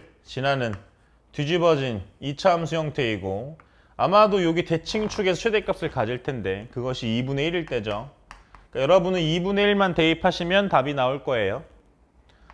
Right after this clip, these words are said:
자, 그러면 마이너스 이분의 삼에다가 이분의 일 빼기 이,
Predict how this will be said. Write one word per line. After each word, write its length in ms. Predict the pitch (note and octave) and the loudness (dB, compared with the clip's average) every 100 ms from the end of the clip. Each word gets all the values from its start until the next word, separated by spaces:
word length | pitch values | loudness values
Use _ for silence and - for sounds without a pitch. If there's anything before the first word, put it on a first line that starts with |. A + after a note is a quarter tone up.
| - _ _ | -20 _ _
자, 280 | F3 F3 - | 4 4 4
그러면 400 | F3+ F#3+ F3 E3+ | 0 2 0 2
마이너스 600 | C3+ C#3+ F#3 F#3+ F#3 E3 | 4 4 4 0 -2 -2
이분의 400 | E3 D#3 E3 D#3+ | -4 -2 -2 0
삼에다가 800 | G#3+ G#3 G3 D#3+ A#2+ A2 C3+ - | 0 0 2 2 4 2 0 -4
이분의 580 | D3 E3+ G3 F#3 A3 G#3+ | -2 0 0 0 0 2
일 240 | G#3 G3+ | 2 2
빼기 300 | A3 A3+ G3+ | 4 4 4
이, 240 | D#3 D#3+ | 0 0